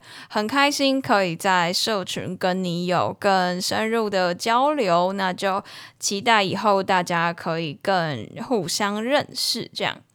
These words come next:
谢谢。好，那不知道大家有没有发现说，我把那个中间的就是说，哎，大家可以加入 LINE 群的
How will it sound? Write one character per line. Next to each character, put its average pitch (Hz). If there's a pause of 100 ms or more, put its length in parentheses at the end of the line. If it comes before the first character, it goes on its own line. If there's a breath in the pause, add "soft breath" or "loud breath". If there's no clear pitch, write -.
(200)
谢 -
谢。 160 (680)
好， 202
那 269
不 247
知 302
道 330
大 330
家 277
有 247
没 185
有 196
发 190
现 226
说， 175
我 190
把 170
那 202
个 175
中 240
间 240
的 208
就 185
是 214
说， 214
哎， 254
大 285
家 247
可 247
以 190
加 190
入 220
LINE 220
群 175
的 196